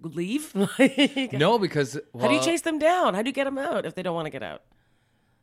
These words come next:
Speaker 2: Yeah, I guess that was a problem he didn't think of.
Speaker 1: Yeah.
Speaker 2: Yeah. <laughs> I don't know if he ever had one of those experiences.
Speaker 1: I guess not.
Speaker 2: I guess.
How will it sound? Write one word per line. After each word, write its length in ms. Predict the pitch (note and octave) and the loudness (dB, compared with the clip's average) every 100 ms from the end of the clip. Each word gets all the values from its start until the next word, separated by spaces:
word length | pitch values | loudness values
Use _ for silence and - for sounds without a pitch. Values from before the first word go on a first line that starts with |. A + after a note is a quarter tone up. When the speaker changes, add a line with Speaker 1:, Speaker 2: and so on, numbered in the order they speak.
| _ - | _ -18
Speaker 2:
Yeah, 160 | F#2+ F#2 | -14 -14
I 40 | |
guess 200 | F2 E2+ | -14 -14
that 60 | E2 | -16
was 120 | D#2 | -16
a 60 | |
problem 240 | D#2 C#2+ D#2 | -16 -18 -18
he 80 | E2 | -18
didn't 200 | D2 D2+ | -20 -20
think 160 | - | -20
of. 100 | - B2+ - | -20 -20 -12
Speaker 1:
Yeah. 160 | - A#5 - - - | -2 0 0 -4 -4
Speaker 2:
Yeah. 140 | - - - | -4 -10 0
<laughs> 540 | - - B3+ - A#3 F#3 | 0 2 2 4 4 4
I 100 | F#3+ | 6
don't 120 | B3+ | 6
know 100 | F#3+ | 6
if 60 | |
he 80 | C#3 | 6
ever 120 | C#3+ | 4
had 220 | B2 C3+ C4 | 4 2 2
one 100 | D#3 | 2
of 60 | |
those 100 | A2 | 2
experiences. 680 | G2+ - G#2 G2+ F#2 F#2 F#2 - _ | -2 -4 -6 -6 -8 -10 -12 -18 _
Speaker 1:
I 60 | C#3 | -16
guess 260 | D3+ G#3 | -14 -12
not. 460 | B2+ C#3 F3 C#3+ B2 _ | -8 -4 -2 -4 -6 _
Speaker 2:
I 80 | A#2+ | -4
guess. 340 | B2 B2+ - | -4 -4 -8